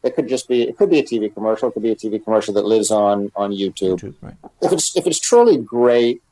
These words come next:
Speaker 1: we sometimes really like it, and we seek it out, and we pass it on. It doesn't have to be participatory, uh, or, or involve us.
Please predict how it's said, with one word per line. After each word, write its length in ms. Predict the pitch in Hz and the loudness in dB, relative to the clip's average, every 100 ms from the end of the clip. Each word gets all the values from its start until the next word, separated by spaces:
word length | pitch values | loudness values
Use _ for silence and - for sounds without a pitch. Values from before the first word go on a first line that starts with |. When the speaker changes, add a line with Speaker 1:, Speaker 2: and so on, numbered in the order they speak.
| _ | _
Speaker 1:
we 300 | - 151 156 | -2 2 2
sometimes 1040 | 156 175 180 - 160 151 147 143 135 - - _ _ | 2 0 0 0 2 2 2 -2 -6 -8 -18 _ _
really 260 | 127 139 143 | 2 4 6
like 300 | 180 226 - | 4 2 -4
it, 100 | - - | -14 -8
and 140 | 110 | -2
we 320 | 117 120 113 - | 0 0 -2 -4
seek 400 | - - 135 139 | -4 0 0 2
it 80 | 165 | 4
out, 300 | 175 90 - | 4 0 -6
and 160 | 101 104 | -10 -6
we 300 | 101 101 - _ _ _ - | -6 -6 -8 _ _ _ -8
pass 280 | 101 117 139 | -4 -4 0
it 60 | |
on. 360 | 147 135 98 95 | 2 4 2 -4
It 160 | 92 - | -8 0
doesn't 320 | 127 123 113 | 0 0 -2
have 160 | 131 - | -2 -2
to 60 | |
be 140 | 127 120 | -6 -4
participatory, 920 | 113 113 120 107 - 117 113 110 107 _ _ _ - | -2 -2 -2 -8 -6 0 2 2 -2 _ _ _ 0
uh, 200 | 113 107 - | 2 2 4
or, 420 | 120 123 120 - _ - | 4 6 4 0 _ -4
or 220 | 117 117 | 0 0
involve 640 | 110 107 92 113 117 123 101 | -2 -6 0 4 4 4 0
us. 400 | 71 - - | -4 -8 -14